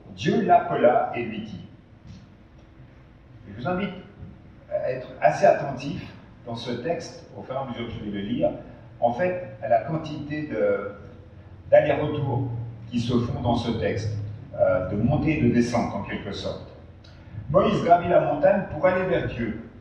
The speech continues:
D'en haut, Dieu l'appela et lui dit, « Voici comment tu parleras aux descendants de Jacob et ce que tu annonceras aux Israélites. Vous avez vu vous-même comment j'ai traité les Égyptiens et comment je vous ai portés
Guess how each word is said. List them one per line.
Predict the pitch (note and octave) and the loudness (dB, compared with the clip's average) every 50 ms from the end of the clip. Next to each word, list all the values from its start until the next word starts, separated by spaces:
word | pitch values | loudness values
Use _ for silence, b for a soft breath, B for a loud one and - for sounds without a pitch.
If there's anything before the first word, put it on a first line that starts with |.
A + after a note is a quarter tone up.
| - - | -8 -4
D'en | - - - | -2 2 4
haut, | - - - - | 4 4 4 2
Dieu | - - - D#3+ | 0 -2 0 2
l'appela | D#3 - E5 - - - - - - B2 | 4 4 4 4 2 2 2 4 4 4
et | B2 A2+ | 2 -2
lui | G#2 - | -4 -6
dit, « | - F#2 - - - - - - - - - - - - - - | -6 -8 -10 -12 -12 -14 -18 -18 -18 -18 -18 -18 -18 -18 -2 4
Voici | - G3+ G3+ - - - - - | 4 4 4 4 0 -4 -4 -2
comment | - D#3+ D3+ D3 D3 | -2 0 0 0 -2
tu | C#3+ C3+ | -2 -4
parleras | - - D3+ - A#3+ A#3+ - - - C#3 C#3+ D3 - - | -4 0 2 2 4 4 4 4 6 6 6 6 4 2
aux | - | 0
descendants | - D#3 D#3 - - D#3 - D#3+ E3 - | 0 -2 -2 -2 -4 -6 -6 -4 2 4
de | B3 A#3+ | 6 6
Jacob | A3+ - G3+ - - - - - - - - - - - - - - - - - | 6 6 4 2 2 -2 -4 -2 -2 -2 -2 -4 -6 -10 -12 -14 -16 -16 -10 -8
et | A#2+ | -8
ce | - - C3+ | -8 -8 -8
que | - - A#2 | -8 -8 -8
tu | - - - C#3 | -8 -2 2 4
annonceras | D3+ D#3+ D#3+ - - - - - G3 - - - G#3+ | 4 4 4 0 -2 -4 2 4 4 4 4 2 -2
aux | - | -4
Israélites. | - - - - - - G3+ F#3 - - - - - - - - - - - - - - - - - - - - | -6 -6 -6 -4 0 2 2 2 0 -2 -6 -8 -10 -12 -14 -14 -16 -16 -16 -16 -16 -16 -16 -18 -18 -20 -18 -14
Vous | - F#2+ | -8 -8
avez | F#2+ F#2 F#2+ F2+ | -6 -4 -4 -4
vu | - - F#2+ F2+ - | -4 -4 -4 -2 0
vous-même | - - - - - - - - - - - - - | 2 4 4 4 4 2 2 0 -2 -6 -10 -14 -8
comment | - D3+ D#3+ D#3 - - - | -4 -2 0 0 0 -2 -2
j'ai | - B2+ A#2+ B2+ | -4 -6 -6 -6
traité | - D3+ D3+ D3 F#3 F3+ | -6 -6 -6 -2 0 0
les | F3 D3+ - - | 2 2 2 0
Égyptiens | B2 C3 B2 - - - - - A2+ - - - - - - - - - - | -2 -4 -6 -8 -10 -10 -8 -6 -6 -6 -6 -6 -10 -14 -16 -20 -20 -18 -18
et | - - | -14 -10
comment | - D3+ D3+ D#3+ E3 | -6 -4 -4 -2 -4
je | D3+ - C3 A#2+ | -4 -4 -6 -6
vous | A#2 G#2+ - | -6 -4 -4
ai | F#2+ - | -4 -6
portés | - - B2+ - - - C3 B2 A#2+ A#2+ B2 - | -4 -4 -6 -6 -6 -8 -6 -6 -6 -6 -6 -8